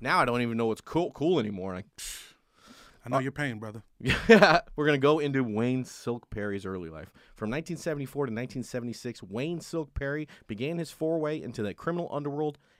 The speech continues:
Speaker 1: in nineteen seventy-four at the age of twelve. According to him, nineteen seventy-four is the first year he murdered somebody. He's twelve years old. Within two years, he was running street games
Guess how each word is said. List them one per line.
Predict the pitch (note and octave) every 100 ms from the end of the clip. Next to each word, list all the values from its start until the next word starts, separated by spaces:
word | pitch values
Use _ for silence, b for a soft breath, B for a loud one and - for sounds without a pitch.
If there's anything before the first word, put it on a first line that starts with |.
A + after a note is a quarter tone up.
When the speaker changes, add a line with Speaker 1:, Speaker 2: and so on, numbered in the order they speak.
| -
Speaker 1:
in | G#2+ G2+
nineteen | C3+ F#3+ - G3
seventy-four | F3+ F3+ E3+ E3 D#3+ D#3+
at |
the | C#3+
age | C#3+ C3+
of | B2
twelve. | - D#3 B2+ -
According | - - F3 G3+
to | G3
him, | F3 G#3 F#3 F#3 - b b
nineteen | - C3+ C#3+
seventy-four | C3 C#3 B2+ C#3 C3
is |
the | G#2+
first | - C3+ C#3+
year | D3
he | C#3 C3
murdered | B2 C3 D3+ C3
somebody. | - F#2 - C#2+ _ _
He's | - -
twelve | A2 C3+
years | C#3+ C3
old. | A#2 - _ b b _ _
Within | B2+ E3+ F#3+
two | G3
years, | F#3 G3 F#3+
he | D#3+
was | C3
running | A#2 D#3+ F3
street | - D#3 F3 - G#2
games | B2+ F3 F#3 C#3+ D#3 -